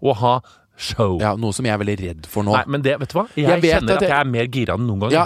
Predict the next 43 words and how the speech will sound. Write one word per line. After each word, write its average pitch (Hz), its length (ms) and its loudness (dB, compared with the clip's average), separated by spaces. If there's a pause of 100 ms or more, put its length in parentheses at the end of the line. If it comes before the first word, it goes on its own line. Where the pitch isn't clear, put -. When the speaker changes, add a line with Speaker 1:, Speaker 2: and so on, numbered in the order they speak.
Speaker 2:
jeg 196 140 2
vet 151 260 2
at - 140 -2
jeg 160 100 0
vil 160 160 0
på 175 80 -4
en 175 60 4
måte 139 160 -4
bli 139 100 0
gira, 117 240 2
ja, 117 80 2
men 135 160 -2
Morten, 139 320 -4
uh, 107 140 0 (100)
we 123 80 2
don't 240 160 -2
know 92 80 0
what's 95 160 -6
gonna 90 160 -6
Speaker 1:
Nei, 98 80 -2
Speaker 2:
happen. 123 320 0
Speaker 1:
but 123 80 -4 (160)
if - 240 -8
we 98 160 -6
get 101 160 -4
shot - 480 -12
in 110 160 -4
Polen, 107 400 -4
Speaker 2:
Nei, 165 80 2
Speaker 1:
på 151 80 -2
en 190 60 2
Speaker 2:
we, - 20 -2
Speaker 1:
måte. 165 240 -2
Speaker 2:
we 170 80 2
don't 180 80 0
get 151 140 2
Speaker 1:
Vi 117 80 2
blir 104 80 2
jo 180 60 4
Speaker 2:
shot. 139 40 2
Speaker 1:
ikke 107 160 0
det. 123 80 2 (240)
Speaker 2:
Men 156 160 0